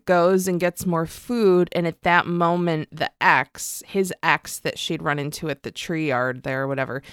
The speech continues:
comes over to her and basically says, like, you know, "Yeah, he's really nice, isn't he? But he's always on the move. And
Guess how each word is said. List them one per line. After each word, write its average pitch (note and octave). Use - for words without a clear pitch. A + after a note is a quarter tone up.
comes G3+
over F3+
to F3
her D#3+
and G3
basically G#3
says, D#3+
like, C#3+
you F#3
know, C#3+
"Yeah, A#3+
he's A3
really C4+
nice, G3+
isn't E3+
he? G#3+
But F#3
he's F3+
always E3
on A#3
the B3+
move. F3+
And D#3